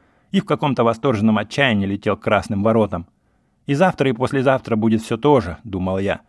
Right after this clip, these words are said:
«Все та же мука и все то же счастье. Ну что ж, все-таки счастье. Счастье — великое счастье». Так прошел январь, февраль, пришла-прошла Масленица. Прощенное воскресенье она приказала мне приехать к ней в пятом часу вечера.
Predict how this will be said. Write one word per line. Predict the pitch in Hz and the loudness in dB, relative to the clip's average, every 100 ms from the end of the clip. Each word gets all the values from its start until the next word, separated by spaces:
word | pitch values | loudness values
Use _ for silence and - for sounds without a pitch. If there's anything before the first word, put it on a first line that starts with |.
| _ _ _ | _ _ _
«Все | 147 | -2
та | 175 | 2
же | 156 151 | 4 4
мука | 170 170 143 | 2 2 -2
и | |
все | 123 135 | -2 -2
то | 147 | -2
же | 127 | -2
счастье. | 117 165 139 - 92 - _ _ _ _ _ - | -2 -2 -2 -2 -10 -14 _ _ _ _ _ -2
Ну | 208 | 0
что | - 175 | 2 0
ж, | 214 | 0
все-таки | - 190 - | -4 -6 -4
счастье. | 151 - 180 143 - - - _ _ _ _ | -6 0 2 0 -6 -14 -18 _ _ _ _
Счастье — | - 180 143 - 104 | -8 -4 -4 -4 -2
великое | 104 110 113 90 | 0 0 0 -4
счастье». | - 104 - 104 - _ _ _ _ _ _ _ - - - | -2 -2 -4 -14 -20 _ _ _ _ _ _ _ -20 -6 0
Так | 190 - | 2 4
прошел | 165 156 170 | 4 4 4
январь, | 143 147 143 165 | 4 2 4 4
февраль, | 123 127 120 143 156 117 | 2 0 2 4 4 4
пришла-прошла | 117 113 143 123 120 - 123 | 2 2 4 2 2 2 4
Масленица. | 127 135 - 117 101 - 92 - _ _ _ _ | 4 2 2 2 2 0 -8 -10 _ _ _ _
Прощенное | 131 143 196 160 | 0 2 2 2
воскресенье | 147 - 151 - 190 135 | 0 -2 -4 0 2 2
она | 113 123 | 2 2
приказала | 113 110 123 127 123 | 0 -2 0 2 4
мне | 117 110 | 4 2
приехать | 113 117 - 110 | 0 -2 -4 -2
к | |
ней | 120 110 | 0 0
в | - | 2
пятом | 110 107 110 | 0 2 -2
часу | - 127 | -4 -2
вечера. | 135 123 - 80 | -2 -2 -4 -6